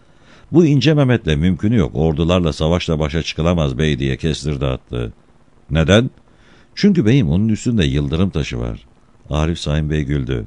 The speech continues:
"Ne işe yarar bu?" "Kimin üstünde yıldırım taşı varsa ona kurşun geçmez." "Sen buna nasıl inanırsın?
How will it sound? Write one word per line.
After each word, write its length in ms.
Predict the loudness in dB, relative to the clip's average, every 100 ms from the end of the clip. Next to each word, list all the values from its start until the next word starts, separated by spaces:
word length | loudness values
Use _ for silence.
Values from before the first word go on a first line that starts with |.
| 0
"Ne 120 | 2
işe 160 | 2 2
yarar 340 | 4 2 2
bu?" 200 | -2 -4 -8 -20 _ -20 -20 -18 -4
"Kimin 240 | 2 4
üstünde 320 | 4 2 2
yıldırım 420 | 4 2 0 0
taşı 320 | 0 -2 -2 0
varsa 280 | 0 0
ona 180 | -2 0
kurşun 380 | -2 -4 -2 -2
geçmez." 560 | -2 -2 -2 -4 -6 -16 _ _ _ _ _ _ -4
"Sen 260 | 2 4
buna 200 | 4 2
nasıl 220 | 2 2
inanırsın? 640 | 2 4 2 0 -2 -4